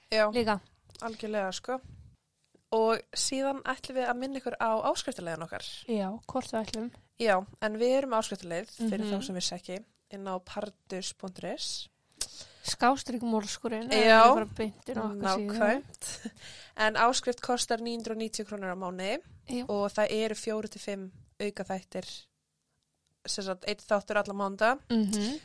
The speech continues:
Speaker 1: sem kemur þar inn og allt eldra efni er aðgengilegt.
Speaker 2: Sem eru sjötíu og þrír þættir núna,
Speaker 1: Já.
Speaker 2: en ekki?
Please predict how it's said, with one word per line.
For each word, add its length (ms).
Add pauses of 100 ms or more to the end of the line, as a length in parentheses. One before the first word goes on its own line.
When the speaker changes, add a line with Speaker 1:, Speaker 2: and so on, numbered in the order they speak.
Speaker 1:
sem 180
kemur 260
þar 400
inn 440 (880)
og 140
allt 400
eldra 420
efni 160
er 60
aðgengilegt. 640
Speaker 2:
Sem 360
eru 140
sjötíu 480
og 60
þrír 260
þættir 440 (160)
núna, 320 (220)
Speaker 1:
Já. 160
Speaker 2:
en 100
ekki? 260